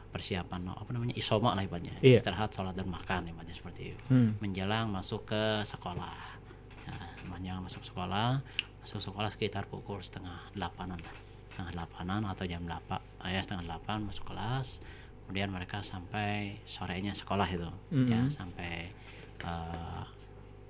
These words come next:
Speaker 1: apa, sep-, sekitar pukul duaan lah,
Speaker 2: Hmm.
Speaker 1: gitu, mereka sekolah, kemudian istirahat, kemudian baru waktu sorenya, eh, mereka santri ini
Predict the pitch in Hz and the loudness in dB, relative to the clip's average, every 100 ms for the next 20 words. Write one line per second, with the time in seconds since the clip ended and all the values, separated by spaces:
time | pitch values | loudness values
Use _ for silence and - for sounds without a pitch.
0 | - - - - - - 104 - - - | -16 -16 -16 -14 -10 -4 -4 -4 -8 -14
1 | - - - - - - 92 - 98 95 | -16 -16 -16 -14 -10 -4 -4 -2 -2 0
2 | 98 - 92 101 95 90 90 90 123 117 | -2 -2 -2 0 2 0 0 4 6 6
3 | 113 90 - - 85 - 87 - 85 95 | 4 -4 -8 -8 -8 -6 -6 -4 -2 0
4 | 110 120 - - - - 87 87 - - | 0 -4 -10 -16 -12 -6 -2 -2 -2 -2
5 | 82 80 110 - - - - - - - | -2 2 4 4 0 -14 -16 -16 -16 -16
6 | - 104 98 107 104 95 95 90 - 87 | -8 -4 0 0 0 0 0 -2 -4 -4
7 | - 98 101 98 107 131 139 135 156 - | -4 0 2 2 4 4 4 2 -2 -10
8 | - - - - 113 104 98 98 98 - | -14 -12 -12 -6 -2 0 0 0 -2 0
9 | 113 117 117 117 - - 107 101 104 104 | 2 4 4 2 0 -4 -4 0 2 2
10 | 117 120 123 123 | 4 4 4 2